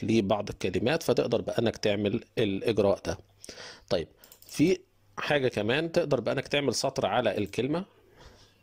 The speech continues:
بنفس الفكرة ديت. لو انت مثلًا بت-، بتقدم ورقة وبتقول ان في معلومة غلط خلوا بالكم منها، فانت كتبت المعلومة الغلط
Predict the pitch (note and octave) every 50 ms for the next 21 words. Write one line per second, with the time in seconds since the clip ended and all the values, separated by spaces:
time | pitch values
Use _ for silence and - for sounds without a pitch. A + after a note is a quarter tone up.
0 | _ - C3 G#2+ A#2 A2+ - - - - A2 G2+ - A#2 A2+ - A2 F#2+ F2 G#2+
1 | B2 D#3 E3+ - E3+ C3+ D3 D3+ C#3 C#3+ A#2+ A#2 A2+ - B2 G#2+ G2+ G2 G#2+ -
2 | - A#2+ A2+ G#2+ G2+ - A#2 A2+ - - B2+ A#2+ A2 A2 G#2+ G2 G#2 G#2+ B2 B2+
3 | C3+ B2+ A#2 A2 G#2+ - - - B2+ A#2 A#2 A#2 - - - - - - - -
4 | - _ - - B2 A2+ G#2+ G#2+ - - C#3 B2+ B2+ A2 - - - - - A2
5 | G#2 F#2+ G#2+ A2 A2+ A2 G#2+ G2+ G2 G#2 A2 A2 G2+ - - - - - - B2
6 | A2 A2 G2 A2+ A2+ G#2+ - A2 G#2 G#2+ B2+ D#3 F3+ E3+ - E3+ D#3+ D#3+ - C#3+
7 | D3 C#3+ - C#3+ B2 A#2 G#2+ A2 B2 B2 A#2 G#2+ G2+ A2 A#2 A#2 A2+ - -